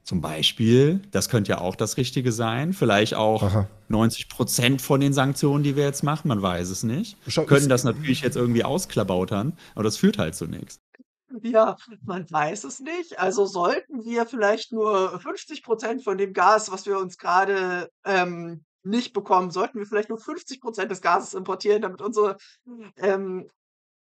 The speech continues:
Speaker 3: damit unsere energieintensive Industrie nicht ganz so derbe abstürzt. Äh, was ist das für eine bescheuerte Argumentation? Wir brauchen Russland als Rohstofflieferanten und,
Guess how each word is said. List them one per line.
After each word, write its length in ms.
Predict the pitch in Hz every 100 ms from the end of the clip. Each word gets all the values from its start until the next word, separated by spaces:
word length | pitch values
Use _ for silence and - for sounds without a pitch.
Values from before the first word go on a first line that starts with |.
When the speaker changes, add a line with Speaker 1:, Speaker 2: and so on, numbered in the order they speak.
| -
Speaker 3:
damit 180 | 202 208
unsere 220 | 220 214
energieintensive 640 | 214 214 226 226 220 214
Industrie 420 | 208 208 208 - 226
nicht 200 | 220 -
ganz 240 | 233 339
so 80 | 277
derbe 320 | 214 180 180
abstürzt. 720 | 165 - - 151 139 - - _ -
Äh, 80 | 185 196 196 160
was 140 | 139 -
ist 180 | 220
das 140 | 220 208
für 80 | -
eine 100 | 196
bescheuerte 540 | 190 - 214 208 208
Argumentation? 580 | 190 196 190 185 254 214
Wir 80 | 165
brauchen 380 | 170 190 262
Russland 400 | 226 196 208 214
als 160 | 170 -
Rohstofflieferanten 1040 | 185 247 247 233 220 226 190 214 226 220
und, 340 | - 202 202